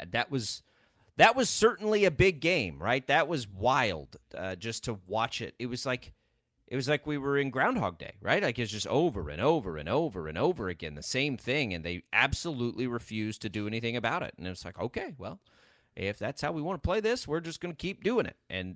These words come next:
they could not get off the field because they had no answers for Travis Kelce.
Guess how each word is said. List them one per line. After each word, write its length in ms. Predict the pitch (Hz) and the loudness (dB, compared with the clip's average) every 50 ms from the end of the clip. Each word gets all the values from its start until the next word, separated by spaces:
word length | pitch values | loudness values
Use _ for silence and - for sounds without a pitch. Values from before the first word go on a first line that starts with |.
| - _ - | -12 _ -6
they 100 | 98 104 | -4 -4
could 400 | - - - - - 156 160 147 | -4 -6 -4 -2 0 2 2 2
not 260 | 127 120 123 - 95 | 2 0 0 -2 -2
get 140 | 110 117 110 | -2 0 0
off 220 | 104 107 113 - | 0 0 -2 -4
the 100 | - - | -8 -10
field 400 | - - 135 170 180 127 127 123 | -8 -6 -6 -4 -4 -4 -4 -6
because 420 | - 117 - - 117 110 107 - - _ _ _ _ _ _ _ _ | -8 -6 -4 -2 -2 -2 -4 -6 -12 _ _ _ _ _ _ _ _
they 80 | - 123 | -2 -2
had 100 | 135 131 | 0 2
no 340 | 131 135 143 160 202 208 196 | 2 4 6 6 6 6 4
answers 680 | 202 254 311 - - - 117 110 139 180 - - - - _ _ _ | 4 2 2 0 -2 -2 0 0 0 -2 -4 -6 -8 -10 _ _ _
for 540 | _ - 156 147 147 165 180 208 214 - - _ _ _ _ _ _ _ _ _ _ - | _ -8 -6 -4 -2 -2 -2 -2 -4 -6 -10 _ _ _ _ _ _ _ _ _ _ -2
Travis 320 | - 190 220 254 262 - | 2 2 2 2 0 -2
Kelce. 460 | - 226 262 285 - - - 95 - | -2 -2 -2 -2 -2 -6 -8 -10 -12